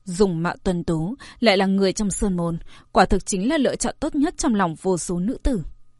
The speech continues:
Vừa phu nhân nghe được lời nói của muội muội lập tức hoảng sợ, khuyên bảo nói: "Bây giờ ngươi lại Vương gia, việc duy nhất cần làm là bồi dưỡng Quân Nhi nên người, còn những việc khác ngươi không cần nghĩ."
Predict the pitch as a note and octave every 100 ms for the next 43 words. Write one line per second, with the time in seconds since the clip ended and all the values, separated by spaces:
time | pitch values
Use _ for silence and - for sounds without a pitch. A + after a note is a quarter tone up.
0 | _ _ _ _ _ _ _ G3 A3 E3+
1 | G3 F#3 F3 F3+ F3+ F3 - F#3 F3 D#3+
2 | E3 D4 A3 F#3 F3+ F3 - F#3+ E3+ -
3 | - C4+ B3+ - F3+ - - - A#3 F#3+
4 | D3 D3+ D3+ A3 - _ _ _ _ -
5 | _ - A3 G#3 F3+ F#3+ F3+ G#3 F#3+ -
6 | A#3 G3+ G3 F3+ F#3 - - - A3 G3+
7 | A#3 G3+ C#4 - B3 G3 F#3 F#3 F#3+ G3
8 | E3 F3+ - F4+ A#3 G3 F#3+ F#3 F3+ D#3
9 | - - - - A3 F#3+ F3 C4 A3 A#3
10 | C4 D#4+ C#4+ A3+ B3 G3+ F#3 D#3+ F#3+ C#4